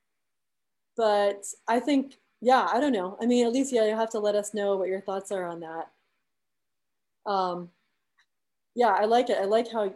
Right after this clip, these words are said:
you know, it's just such, it's so great to have that knowledge of, like, "Oh, the house is,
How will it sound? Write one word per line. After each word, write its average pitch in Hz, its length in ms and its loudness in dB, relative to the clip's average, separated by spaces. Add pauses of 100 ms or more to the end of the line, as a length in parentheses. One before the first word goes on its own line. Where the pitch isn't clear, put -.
(160)
you 208 80 -6
know, 185 260 -4 (440)
it's 208 160 -6
just 262 180 -6
such, 269 200 0
it's 233 160 -4
so 320 100 0
great 302 200 -2
to 269 120 -2
have 226 160 -2
that 196 180 0
knowledge 196 380 -2
of, 190 100 -6
like, 190 240 -6
"Oh, 294 340 2
the 202 120 0
house 233 380 -2
is, 202 280 -6